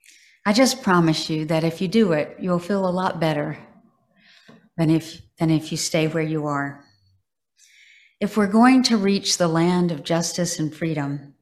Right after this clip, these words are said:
we will have to know and understand that we belong to each other, that we are each other's companions along the way. We are each other's business.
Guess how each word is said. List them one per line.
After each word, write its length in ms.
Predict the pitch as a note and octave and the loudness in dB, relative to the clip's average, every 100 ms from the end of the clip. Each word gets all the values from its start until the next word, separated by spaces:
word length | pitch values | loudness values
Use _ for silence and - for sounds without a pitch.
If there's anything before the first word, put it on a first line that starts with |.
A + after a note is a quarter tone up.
| _ _ _ _ - _ | _ _ _ _ -20 _
we 140 | G#3 A3 | 4 6
will 160 | G#3 | 4
have 420 | G3 A3+ A#3 A#3 - | 2 2 2 2 -2
to 80 | G#3 | 0
know 340 | F#3+ E3 D#3 | 2 4 2
and 140 | D3 D#3 | 2 0
understand 680 | D#3 D#3+ - E3 D#3+ D#3 | 0 -2 -4 -2 0 0
that 140 | D3+ - | -2 0
we 160 | G3 | 0
belong 580 | G3+ G#3 G#3 A3 A3+ A3 | 2 2 2 4 4 2
to 140 | - | 0
each 420 | G3+ F3+ G3 F3 - | -2 -2 -4 -6 -6
other, 440 | D#3+ D#3 E3+ - - _ _ _ - - - - - | -6 -6 -10 -12 -20 _ _ _ -20 -20 -20 -14 0
that 160 | F#3 | 4
we 160 | G#3 G3+ | 6 6
are 240 | G#3 G#3+ | 6 6
each 300 | G#3+ A3 G#3+ | 4 2 2
other's 340 | G#3+ G3 F#3+ - | 2 2 0 -2
companions 920 | F#3+ F3+ - F#3+ F3 D3+ C#3 C#3 - | -2 -2 -2 0 2 0 -2 -6 -4
along 420 | D#3+ D#3 D3+ D#3 | -2 0 0 0
the 80 | D#3 | 0
way. 520 | D#3 D#3 C#3+ D3 - _ _ _ _ _ _ _ _ _ _ _ _ _ _ | -2 -4 -6 -8 -12 _ _ _ _ _ _ _ _ _ _ _ _ _ _
We 140 | G3 | 2
are 80 | G3+ | 4
each 280 | G#3 G#3+ G#3+ | 4 2 2
other's 320 | G3 F3+ F3+ | 2 2 -2
business. 800 | - F#3+ E3+ D3 D3 - - - | 0 2 2 0 -2 -2 -4 -8